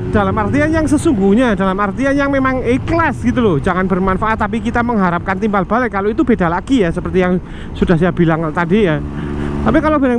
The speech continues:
bener-bener kita ikhlas, uh, luar biasa, bro. Subhanallah.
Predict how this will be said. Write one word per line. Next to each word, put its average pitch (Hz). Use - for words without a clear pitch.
bener-bener 214
kita 120
ikhlas, 269
uh, 285
luar 233
biasa, 185
bro. 180
Subhanallah. 190